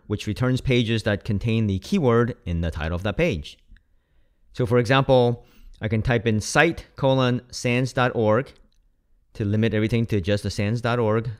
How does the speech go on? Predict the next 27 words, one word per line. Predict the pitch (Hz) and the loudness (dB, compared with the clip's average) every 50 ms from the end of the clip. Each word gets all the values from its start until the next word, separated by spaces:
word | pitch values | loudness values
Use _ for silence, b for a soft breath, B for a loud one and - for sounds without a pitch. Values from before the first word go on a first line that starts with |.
| - - - 92 | -14 -12 -10 -4
domain, | 95 95 98 98 90 85 82 92 120 147 - b b b b b b b b b - | -4 -2 -2 -2 -2 -2 -4 -4 -6 -8 -10 b b b b b b b b b -6
and | 104 101 | -4 -2
then | 98 95 101 - - | 0 -2 -2 -2 0
in | 180 185 214 220 202 | 4 4 4 4 4
title | - - 113 113 110 107 104 107 110 | 2 0 0 2 2 2 2 2 0
colon | - - - 143 143 123 104 92 101 113 123 - - | -2 -2 -2 0 0 0 0 0 0 -2 -2 -6 -8
password. | - - - 190 165 160 156 - - 80 80 67 55 50 - - 78 - _ _ _ - b b b b b b b b b b b b | -12 -10 -6 -4 -4 -4 -4 -4 -8 -8 -8 -8 -8 -8 -10 -12 -12 -14 _ _ _ -20 b b b b b b b b b b b b
And | 107 101 98 | -4 -2 2
this | 107 131 - - | 2 2 2 2
will | 135 131 | 2 2
return | 120 120 117 - 131 127 127 135 - | 2 2 2 2 2 2 2 2 4
only | 151 170 202 226 220 185 143 | 4 6 6 6 6 4 4
documents | 113 117 101 98 - - 107 101 98 101 104 - | 4 2 2 0 0 -2 -2 -2 -2 -2 -4 -4
from | 110 101 | -4 -4
the | 92 90 | -4 -2
sans | - - 110 107 110 107 | -2 -2 -2 -2 -2 -2
dot | - 101 92 95 - | -2 -2 -2 -2 -4
org | - 107 101 101 104 | -4 -2 -2 -2 -2
domain | 98 95 90 90 87 90 98 117 156 180 175 - _ | -2 -2 -2 -2 -2 -2 -2 -2 -2 -4 -6 -8 _
and | - 101 92 95 - | -8 -6 -6 -4 -2
only | 107 123 139 156 160 143 | -2 0 0 2 0 0
pages | 117 - 127 120 120 120 110 101 107 107 107 101 | 0 0 0 2 2 2 0 0 0 -2 -2 -2
that | - 107 101 95 | -2 -4 -4 -4
have | 104 104 98 98 98 95 90 | -4 -4 -2 -2 0 -2 -2
the | 90 92 95 | -2 -4 -6
keyword | - - - 151 151 143 117 113 110 104 104 - - - - | -6 -8 -6 -6 -4 -2 -2 0 0 0 0 -2 -4 -8 -10
password | - - 196 196 190 - - 104 98 95 92 92 104 - | -8 -4 -4 -4 -4 -4 -4 -4 -2 -2 -2 -4 -6 -10